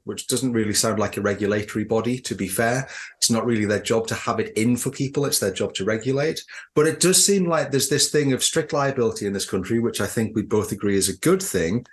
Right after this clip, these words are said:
But then with social media and trying to create your own narratives, there's an attempt being made here to push back against it in much the same way that Froome did.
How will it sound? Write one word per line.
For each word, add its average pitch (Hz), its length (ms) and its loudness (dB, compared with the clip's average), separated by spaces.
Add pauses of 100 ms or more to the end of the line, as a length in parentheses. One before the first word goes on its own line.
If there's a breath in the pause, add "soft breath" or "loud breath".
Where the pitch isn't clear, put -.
(360 loud breath)
But 120 340 0
then 135 400 4
with 120 240 2
social 135 400 2
media 117 480 2
and 110 140 -2
trying 120 340 -2
to 120 140 -8
create 117 420 0
your 113 180 -2
own 107 200 0
narratives, 113 760 -2 (360 loud breath)
there's 113 180 4
an 113 100 4
attempt - 640 -2
being 113 420 2
made 113 280 0
here 107 160 -2
to 107 140 -6
push - 360 -2
back 110 200 -2
against 113 420 0
it 80 180 -4
in 95 120 -2
much 110 240 -2
the 98 80 -2
same 104 260 2
way 95 140 2
that 95 120 -2
Froome 107 380 0
did. 82 220 -4